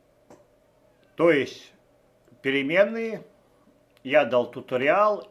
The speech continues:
и, э, и вам надо ответ-, ответить на вопрос просто самостоятельно. А каким образом, каким образом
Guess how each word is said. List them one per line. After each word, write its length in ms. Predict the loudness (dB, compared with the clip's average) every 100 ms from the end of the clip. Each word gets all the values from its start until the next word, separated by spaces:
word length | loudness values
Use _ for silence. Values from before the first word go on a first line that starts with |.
| _
и, 360 | -8 -6 -8 -10 -6
э, 440 | 0 4 2 0 -8 -20 _ _
и 80 | -6
вам 240 | 0 2 2
надо 240 | 4 4
ответ-, 480 | 4 0 -4 -4 -2
ответить 480 | -2 0 -2 -2 -4
на 80 |
вопрос 380 | 0 0 0 -10
просто 240 | -6 -8 -8
самостоятельно. 800 | -12 -10 -6 -4 -4 -6 -20 -20 _ _ _
А 80 | -2
каким 420 | 0 0 0 2
образом, 560 | 2 2 0 -2 -8 -12 -20 _ _ _ _ _ -18 -16 -16 -16 -14 -16 -18 -20 -20 _ _
каким 640 | 2 2 2 0 0 -2 -2
образом 640 | 2 2 4 2 0 -8